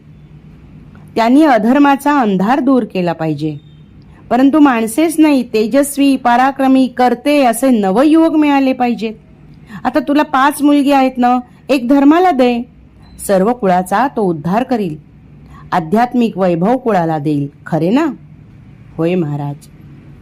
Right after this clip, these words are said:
"तुमच्या शिरसमणी गावात एक मठ आहे, परंतु तिथे कोणी शिकायला जात नाही.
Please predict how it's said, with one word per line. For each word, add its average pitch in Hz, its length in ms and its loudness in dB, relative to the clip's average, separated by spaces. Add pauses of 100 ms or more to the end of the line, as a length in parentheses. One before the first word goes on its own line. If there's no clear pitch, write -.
(340)
"तुमच्या 285 480 4
शिरसमणी 247 600 0
गावात 208 380 0
एक 202 180 -4
मठ 175 340 0
आहे, 131 100 -12 (540)
परंतु 254 300 0
तिथे 240 280 -4
कोणी 226 320 -2
शिकायला 214 520 -4
जात 143 280 -4
नाही. 139 180 -4